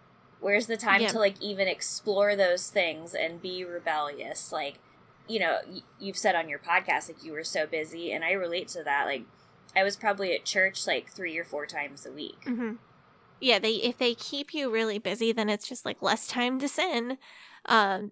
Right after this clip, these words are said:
Speaker 2: and that,
Speaker 1: Yep.
Speaker 2: that can lead to, I think that leads to, like,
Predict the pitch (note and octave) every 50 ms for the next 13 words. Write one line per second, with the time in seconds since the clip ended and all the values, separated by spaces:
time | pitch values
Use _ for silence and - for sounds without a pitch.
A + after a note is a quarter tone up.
0 | - - B3+ A3+ G#3+ A3+ A3 G#3 - - - _ _ - - F3+ A#3+ A#3 - -
1 | C#4 C4 A#3+ A3 G#3+ G#3 G#3 G#3 - - B3+ A3+ G#3+ G3+ G3+ G3 - - - -
2 | - - - - - D4 D4 G4+ G#4 A4+ - B4 - - B3+ C4+ C#4 C4+ - -
3 | - - E4 C#4+ C4 A3 G3+ - - - -